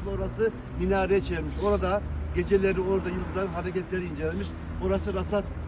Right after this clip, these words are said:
e, Kulesi. Cace Bey, bu, buranın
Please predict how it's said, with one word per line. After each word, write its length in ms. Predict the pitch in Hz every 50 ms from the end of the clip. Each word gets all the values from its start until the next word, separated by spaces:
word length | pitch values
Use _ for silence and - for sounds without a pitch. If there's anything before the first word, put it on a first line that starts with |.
| - - 147 147
e, 260 | 147 151 151 151 147 143 - - - - - - - - - - -
Kulesi. 420 | 185 190 180 175 160 147 - 147 120 - - - - - - - - - - - -
Cace 320 | 180 180 196 190 226 226 202
Bey, 120 | 220 208
bu, 360 | 170 160 185 202 185 151 196
buranın 320 | 214 220 220 220 226 233